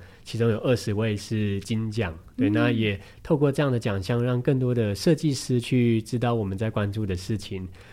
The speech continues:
Speaker 1: 那有更多的设计师会愿意用他设计的专业，然后来投入我们的议题，然后创造更多不同的可能性。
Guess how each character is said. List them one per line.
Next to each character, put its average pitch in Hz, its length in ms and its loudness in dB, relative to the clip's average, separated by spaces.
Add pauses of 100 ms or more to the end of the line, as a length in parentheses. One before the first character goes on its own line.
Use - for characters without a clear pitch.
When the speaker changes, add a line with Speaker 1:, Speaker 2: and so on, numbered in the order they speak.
(140)
Speaker 1:
那 123 100 0
有 110 160 2
更 151 240 2
多 131 160 2
的 123 100 0
设 131 180 -2
计 123 160 0
师 120 280 -4
会 120 160 2
愿 123 200 2
意 117 200 0
用 123 160 0
他 113 180 -2
设 120 180 -2
计 117 140 -2
的 101 160 0
专 113 260 -2
业， 113 340 2
然 90 100 -4
后 110 140 -2
来 92 260 -4 (240)
投 104 160 -4
入 120 200 4
我 104 60 0
们 98 100 -2
的 95 80 -4
议 113 200 -2
题， - 240 -10
然 95 120 -6
后 92 80 -6
创 117 140 -2
造 107 100 -2
更 107 200 -2
多 104 100 -2
不 104 80 -4
同 98 160 -2
的 92 80 -2
可 90 220 -6
能 82 240 -4
性。 90 240 -4